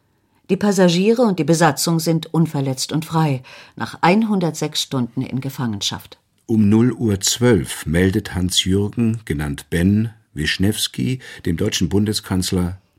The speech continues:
Speaker 2: die Arbeit ist erledigt.
Speaker 1: In derselben Nacht töten sich in Stammheim Jan Karl Raspe, dreiunddreißig Jahre alt, Andreas Bader, vierunddreißig Jahre alt, mit Pistolenkugeln.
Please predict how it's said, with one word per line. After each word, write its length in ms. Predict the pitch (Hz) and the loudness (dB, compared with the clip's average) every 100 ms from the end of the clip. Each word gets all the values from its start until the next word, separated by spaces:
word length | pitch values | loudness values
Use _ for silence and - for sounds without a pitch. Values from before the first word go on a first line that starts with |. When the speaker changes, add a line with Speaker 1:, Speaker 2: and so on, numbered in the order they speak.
| - | -10
Speaker 2:
die 80 | |
Arbeit 400 | - 85 82 80 - | -6 -4 -6 -8 -8
ist 260 | - - - | -8 -8 -8
erledigt. 580 | 71 62 62 - - _ _ _ _ _ _ - | -8 -8 -10 -14 -20 _ _ _ _ _ _ -2
Speaker 1:
In 100 | 202 | 4
derselben 460 | 208 202 196 185 | 6 6 6 6
Nacht 300 | 180 208 - | 2 0 -4
töten 340 | 190 180 190 196 | 2 2 2 -2
sich 240 | 196 180 | -2 -2
in 80 | 160 | -2
Stammheim 720 | - 151 156 165 175 190 202 - | 2 2 2 2 2 2 -2 -8
Jan 360 | - 151 135 135 | -4 0 0 -4
Karl 240 | 160 139 | -4 -4
Raspe, 560 | 127 135 - - 185 196 _ | -2 -2 -2 -4 -6 -6 _
dreiunddreißig 680 | - 123 117 113 131 117 - | -6 -4 -4 -6 -6 -6 -6
Jahre 240 | 139 151 | -6 -4
alt, 260 | 147 160 160 - - - - | -4 -6 -8 -18 -20 -20 -4
Andreas 480 | 160 160 165 151 | -2 0 0 0
Bader, 460 | - 160 165 180 175 - | 2 2 2 0 -2 -8
vierunddreißig 920 | - 190 170 - 160 156 147 165 160 | -4 2 2 2 -2 -2 -4 -6 -4
Jahre 380 | 156 139 143 - | -2 -2 -4 -4
alt, 260 | 139 - - _ - | -6 -8 -18 _ -6
mit 220 | 143 143 | -6 -4
Pistolenkugeln. 1080 | 170 160 - 135 120 113 - 117 - 92 | -4 -4 -4 -4 -4 -8 -10 -12 -12 -14